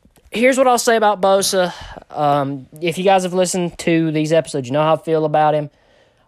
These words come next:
When he's healthy, when he's ready to go, Joey Bosa's good, fine, whatever. I don't expect him to be good, healthy, and ready to go. He's lazy. I don't think he's used the offseason to train. I don't know that.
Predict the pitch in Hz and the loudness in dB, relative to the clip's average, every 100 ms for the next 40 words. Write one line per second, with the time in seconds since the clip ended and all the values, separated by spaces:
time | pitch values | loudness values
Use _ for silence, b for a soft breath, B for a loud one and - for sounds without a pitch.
0 | - 160 202 190 233 247 233 233 214 175 | -6 -4 -2 -2 2 2 2 0 0 0
1 | 151 147 175 214 208 190 180 175 131 123 | -2 0 0 0 0 2 2 0 0 0
2 | 151 156 151 160 127 131 131 131 - 113 | 2 2 0 -6 -6 -4 -4 -6 -8 -6
3 | 123 123 110 123 156 143 143 147 143 b | -4 -4 -6 -2 2 2 2 -2 -4 b
4 | b b - 123 120 180 214 - 202 190 | b b -12 -4 0 2 0 0 0 0
5 | 196 185 180 175 160 160 160 156 143 143 | -4 -2 -2 0 2 2 2 -2 0 0
6 | 135 123 117 95 - 120 117 143 165 185 | -2 -4 -6 -8 -12 -12 -8 -2 2 2
7 | 185 175 180 180 165 B B B B 139 | 2 -2 -6 -6 -10 B B B B -6
8 | 143 - 160 151 139 - _ 143 156 165 | -6 -4 -4 -2 -4 -8 _ -6 -2 0
9 | 160 160 160 - 160 151 131 - 160 156 | 2 2 2 0 -2 -2 -6 -4 -4 -2
10 | 127 120 131 156 165 165 160 156 | -2 -4 0 2 4 4 4 0